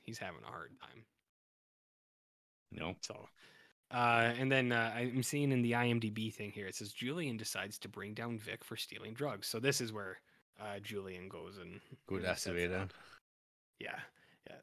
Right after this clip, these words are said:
Speaker 1: They, they, they try for a while. So they go to s-, they go to set this up. But the big thing in this episode is that, um,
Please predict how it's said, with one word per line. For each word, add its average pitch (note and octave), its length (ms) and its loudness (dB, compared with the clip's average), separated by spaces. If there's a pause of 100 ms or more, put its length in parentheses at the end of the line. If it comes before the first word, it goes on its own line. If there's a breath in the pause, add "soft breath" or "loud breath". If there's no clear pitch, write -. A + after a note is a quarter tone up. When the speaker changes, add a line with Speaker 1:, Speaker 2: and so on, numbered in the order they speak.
(180)
Speaker 1:
They, D#3+ 280 6
they, E3+ 240 2
they A3+ 180 2
try G#2 360 -2
for G#2+ 260 -4
a G#2+ 40 -8
while. - 360 -8 (160)
So C3 320 0
they D#3 160 2
go F#3 120 4
to F3 60 2
s-, - 260 -2
they C#3 160 0
go C#3+ 120 2
to A#2+ 80 -2
set - 220 -8
this - 200 -10
up. G#2 140 -8
But G#3+ 160 -6 (280 loud breath)
the D3+ 80 2
big E3+ 240 4
thing F3+ 160 2
in C3+ 100 2
this B2 220 0
episode - 540 -6 (480 soft breath)
is A#2 200 -2
that, G2+ 400 -2 (160)
um, G#2 540 -8